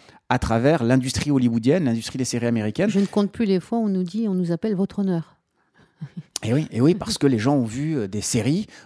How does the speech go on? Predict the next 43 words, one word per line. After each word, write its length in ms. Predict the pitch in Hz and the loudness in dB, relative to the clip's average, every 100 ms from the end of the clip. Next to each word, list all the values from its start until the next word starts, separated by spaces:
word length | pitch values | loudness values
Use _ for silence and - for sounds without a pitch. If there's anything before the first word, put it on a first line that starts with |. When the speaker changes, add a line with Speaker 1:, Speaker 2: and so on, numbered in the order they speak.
| - | 0
Speaker 1:
où 260 | 127 165 | 6 8
on, 400 | 147 123 139 127 | 8 6 4 4
euh, 140 | 101 101 | 2 -2
on 160 | 101 | -6
dit 140 | 104 135 | -4 -2
votre 360 | 120 147 - | 0 2 2
honneur, 400 | 131 127 185 - - - - | 4 4 2 0 -10 -18 -2
euh, 160 | 117 117 | 2 2
au 100 | 113 | 2
juge, 320 | 113 220 135 - - - | 2 2 0 -6 -14 -4
euh, 180 | 117 113 | 0 2
le, 320 | 120 120 - | 0 -2 2
et, 300 | 135 165 165 - | 4 4 4 2
euh, 400 | 120 113 110 110 | 0 2 0 -2
et, 560 | 117 117 113 117 117 | -2 -2 -2 -4 -4
et 40 | 120 | -4
finalement, 380 | - 123 131 190 | -2 0 0 0
bah, 120 | 117 | 0
ça 160 | - | -2
a 80 | 120 | -2
créé, 560 | - - 123 127 160 214 - - - | -2 -4 0 2 4 2 -4 -20 -6
euh, 260 | 113 113 110 | 0 2 2
un, 340 | 120 117 107 101 | 0 -2 -2 0
un 40 | |
modèle 440 | 123 160 156 170 151 | 4 6 8 6 6
de 100 | 131 | 2
justice 420 | 120 - - 160 | 2 -6 -8 -4
qui 100 | - | 0
est 60 | 120 | 2
basé 320 | 117 123 185 | 2 0 -4
sur 540 | - - 143 175 - | -6 -2 0 0 -4
un 160 | - 110 | -4 -2
vocabulaire 680 | 113 123 117 113 160 190 131 | -2 -2 0 2 2 2 0
et 40 | |
une 80 | 117 | -2
vision 200 | 113 143 | 0 0
de 40 | |
la 60 | 123 | 0
justice 320 | 113 - 156 | -2 -6 -4
américaine. 380 | 131 120 117 110 - - - | -2 -2 -4 -8 -12 -20 -10
Et 100 | - | 0
donc, 300 | 123 190 190 - - - | 6 6 6 0 -18 -2
euh, 240 | 120 113 | 0 2